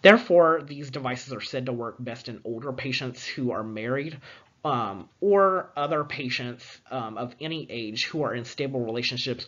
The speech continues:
or are married, um, and in committed monogamous relationships. Um, obviously, some adverse effects of a vacuum erec-, erection device is that a patient can develop penile pain, bruising, or injury because the device may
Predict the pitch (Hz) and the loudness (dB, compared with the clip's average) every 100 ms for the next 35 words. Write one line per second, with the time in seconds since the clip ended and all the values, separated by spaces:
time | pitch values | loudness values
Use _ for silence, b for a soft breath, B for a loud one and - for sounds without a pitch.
0 | - 151 151 117 120 104 104 76 65 - | -4 -2 0 0 -2 -4 -8 -8 -10 -14
1 | - B B B B 110 104 110 - 123 | -16 B B B B -6 -6 -10 -10 -8
2 | 127 - 131 120 117 117 123 127 117 104 | -8 -6 -4 -4 -4 -8 -4 -2 0 -2
3 | 107 95 - 98 85 78 95 87 - - | -6 -8 -8 -6 -6 -6 -6 -6 -8 -12
4 | - - - B B B B - - - | -20 -20 -20 B B B B -4 -2 2
5 | 185 214 240 220 185 170 123 - 131 151 | 4 6 6 4 0 0 -4 0 2 2
6 | 156 127 - 120 - - 127 117 113 120 | 0 -2 0 0 0 -2 0 0 0 -2
7 | 139 131 113 110 113 - - 123 117 - | -2 -2 0 -2 -4 -8 -6 -2 -2 -2
8 | 135 117 113 104 95 - 113 107 104 107 | -2 -2 -4 -4 -4 -4 -6 -6 -6 -6
9 | 101 - - B B B 120 - 135 127 | -6 -8 -14 B B B -6 -2 0 0
10 | 127 127 120 107 110 107 - 165 156 147 | 0 -2 -2 -2 -2 -2 -4 0 2 2
11 | 135 143 135 123 120 123 127 110 - 110 | 0 -2 -2 0 2 2 0 -2 -4 -6
12 | 113 120 120 127 127 127 110 123 104 107 | -4 -2 2 4 2 0 -4 -4 -4 -4
13 | 104 101 104 98 98 - 117 95 95 95 | -6 -6 -4 -4 -4 -8 -8 -6 -8 -8
14 | 101 | -12